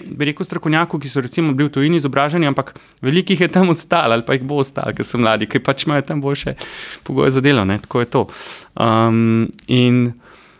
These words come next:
to je malo, to je težava, no, ki jaz mislim, da je tudi jo treba nasloviti, da v bistvu se, se treba s-, nekako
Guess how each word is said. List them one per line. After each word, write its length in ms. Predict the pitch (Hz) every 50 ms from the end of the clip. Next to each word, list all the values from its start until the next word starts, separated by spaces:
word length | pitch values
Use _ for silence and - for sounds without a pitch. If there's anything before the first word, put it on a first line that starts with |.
| - - _ _ _ _ _ -
to 100 | 196 202
je 60 | 202
malo, 240 | 180 185 190 202 190 - - - _ _
to 220 | - 196 196 214
je 100 | 196 196 220
težava, 440 | 214 - 190 151 170 175 190 196 180
no, 120 | 156 156 170 175
ki 180 | 170 170 - 180
jaz 140 | 180 180
mislim, 260 | - 196 - - 202 180
da 80 | 170
je 60 | 165
tudi 260 | 165 - 247 254 247 -
jo 60 | 160
treba 240 | - 139 139 127 131
nasloviti, 420 | 123 117 - - 139 127 127 113
da 80 | 120 127
v 60 | 127
bistvu 260 | 147 160 - - 196
se, 220 | 180 - - 185
se 180 | 175 - 170 170
treba 300 | - - 185 196 196 202 196
s-, 360 | 185 190 - - - - -
nekako 580 | - - - 139 151 143 139 - 196 202 -